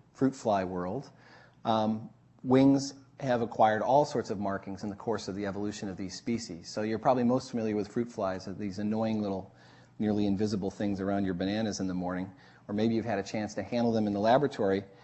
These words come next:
and if you did, probably the species you handled was not too colorfully marked. But throughout this group of flies, there's some fantastic markings, albeit in black and white. They have not discovered the color palette that butterflies have discovered.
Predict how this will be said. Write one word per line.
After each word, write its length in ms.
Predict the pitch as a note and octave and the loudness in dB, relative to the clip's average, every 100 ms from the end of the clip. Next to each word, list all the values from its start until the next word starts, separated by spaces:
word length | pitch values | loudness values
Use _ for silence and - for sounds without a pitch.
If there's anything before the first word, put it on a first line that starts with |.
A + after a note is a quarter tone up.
| - - | -18 -4
and 140 | A2+ | -2
if 100 | G#2+ | 0
you 60 | B2+ | 6
did, 320 | E3 D3 - | 6 6 4
probably 200 | B2+ A#2+ | 2 2
the 80 | G#2+ | 0
species 480 | - B2 - G#2+ G2 | -2 -2 0 -4 -4
you 80 | |
handled 380 | F#2+ G#2 C3 G2+ | -2 0 0 0
was 140 | G2 A2 | -4 -4
not 180 | F#2+ | -4
too 100 | - | -6
colorfully 460 | G#2 A2 G2 - G2+ | -4 -2 -2 -4 -4
marked. 340 | G2+ F2 - | -2 -4 -4
But 240 | - G#2 - - - | -2 -2 -2 -20 -4
throughout 480 | - C#3+ D#3 D3 C#3 | 6 10 10 8 0
this 160 | A2+ | -6
group 240 | - A#2 A2 | -2 -2 -2
of 80 | |
flies, 460 | - G#2 F#2+ G2 - - - - | -6 -4 -4 -4 -10 -20 -20 -4
there's 200 | A#2+ A2 | -2 0
some 160 | - G#2+ | 0 -2
fantastic 640 | A#2 G#2 - C#3 C3+ A2+ | -2 -2 0 0 0 -2
markings, 560 | C#3+ D3+ - A2 G2+ - - _ _ C3+ | 2 2 2 -4 -8 -12 -20 _ _ 2
albeit 480 | C3+ B2+ A#2+ - - | 4 6 4 2 -6
in 280 | A2 F#2+ F#2+ _ _ - | -6 -6 -8 _ _ -2
black 240 | A#2+ A2 | 0 0
and 100 | A2+ | 2
white. 300 | C3 F3+ C3 - - | 6 6 6 -2 -12
They 60 | A2+ | -8
have 100 | A2 | -4
not 380 | A2+ - - - | -2 -4 -10 -12
discovered 460 | G#2+ B2+ A2 G2+ | 0 2 2 0
the 80 | F#2+ | -6
color 280 | - A2+ B2+ | -2 0 0
palette 380 | - F#2+ F2+ - | -2 -2 -2 -6
that 140 | F#2 | -2
butterflies 500 | A2+ A#2+ - F#2+ F#2 | 0 0 -2 -6 -6
have 100 | F#2+ | -6
discovered. 500 | F2+ - G2+ F2 | -6 -6 -8 -8